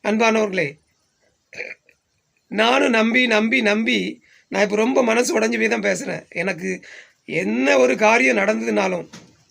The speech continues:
முழு பொறுப்பு ஆண்டவர் தான். முழு பொறுப்பு ஆண்டவர் தான். டாக்குமெண்ட் எல்லாம் பக்காவா இருக்குது. ஆமா. ஆமா, எனக்கு அப்படி ஏதாவது ஆச்சுதுன்னா, அவர் தான் பதில் சொல்லணும்.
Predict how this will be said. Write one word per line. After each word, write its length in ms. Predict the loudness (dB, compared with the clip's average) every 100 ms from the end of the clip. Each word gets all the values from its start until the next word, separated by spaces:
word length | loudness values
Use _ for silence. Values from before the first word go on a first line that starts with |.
| _ _ -20 _ _ _ _ _ _ _ _ _
முழு 420 | -4 0 4 4
பொறுப்பு 340 | 6 6 6 4
ஆண்டவர் 380 | 4 4 2
தான். 200 | 2 -4 -8 -6
முழு 240 | -2 0
பொறுப்பு 300 | 0 0 0
ஆண்டவர் 300 | -2 -2 -2
தான். 120 | -2
டாக்குமெண்ட் 500 | 2 2 2 0 0
எல்லாம் 300 | 0 0 0
பக்காவா 460 | -2 -6 -2 2 2
இருக்குது. 340 | 0 -4 -10 -12 _ _ _ _ _ -12
ஆமா. 240 | -8 -8 -10 _ _ _ _ _ _ _ _ _ _ _ -14
ஆமா, 240 | -8 -4
எனக்கு 300 | -2 0 0
அப்படி 200 | -2 0
ஏதாவது 340 | 0 2 0 0
ஆச்சுதுன்னா, 480 | 0 0 0 0 0
அவர் 240 | 0 0
தான் 140 | 0 0
பதில் 280 | -2 -4 -6
சொல்லணும். 300 | -6 -6